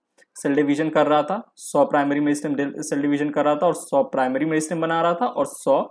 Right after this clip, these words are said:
प्राइमरी परमानेंट टिश्यू बना रहा था। परमानेंट टिश्यू आ गया, नाम देखो परमानेंट टिश्यू, तो और मैंने आपको कहा, कह के ही रखा है पहले लेक्चर में कि परमानेंट टिश्यू जो होते हैं ये डिफरेंशिएटेड होते हैं। ठीक है, तो यहाँ पे डिफरेंशिएटेड लिखा हुआ है।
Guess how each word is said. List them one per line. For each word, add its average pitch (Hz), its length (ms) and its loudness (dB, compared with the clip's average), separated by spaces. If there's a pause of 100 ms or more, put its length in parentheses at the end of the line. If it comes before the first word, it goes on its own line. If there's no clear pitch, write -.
(420)
प्राइमरी 139 320 0
परमानेंट 180 480 0
टिश्यू 170 200 -2
बना 120 240 0
रहा - 120 -10
था। - 140 -20 (560)
परमानेंट 196 380 6
टिश्यू 208 260 0
आ 185 100 8
गया, 180 180 4
नाम 165 280 -2
देखो 160 180 -2
परमानेंट 156 380 2
टिश्यू, 170 220 -4
तो 160 60 -4
और 143 140 -2
मैंने 147 200 0
आपको 151 160 -4
कहा, 151 260 -6
कह 156 280 -4
के 147 120 -4
ही 156 60 2
रखा 147 260 0
है 151 60 0
पहले 147 400 -4
लेक्चर 143 360 -2
में 156 140 -4 (640)
कि - 60 -4
परमानेंट 147 520 2
टिश्यू 165 220 -2
जो 156 140 4
होते 160 120 -2
हैं 196 80 -2
ये 170 120 0
डिफरेंशिएटेड 139 800 -4
होते 120 240 -6
हैं। 80 180 -16
ठीक 160 100 -4
है, 170 60 2
तो 160 60 -2
यहाँ 135 140 -2
पे 147 80 -2
डिफरेंशिएटेड 135 640 -4
लिखा - 220 -8
हुआ - 180 -10
है। - 40 -16